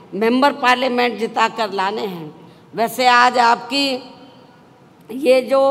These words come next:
भीड़ है और भीड़ के जोश को भी देखकर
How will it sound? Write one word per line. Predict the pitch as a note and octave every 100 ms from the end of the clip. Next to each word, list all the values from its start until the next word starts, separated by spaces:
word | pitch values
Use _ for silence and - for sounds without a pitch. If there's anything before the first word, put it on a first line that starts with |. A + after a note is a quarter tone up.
| C#4 - -
भीड़ | F3+ G3 D4 D#4
है | A#3+ G#3 D3+ - - - -
और | B3
भीड़ | F#3 A#3 C#4+
के | C#4 C#4
जोश | A#3 B3+ C#4+ -
को | B3+ C4+
भी | C4+
देखकर | A#3+ B3 C#4 C4+ A#3 F#3+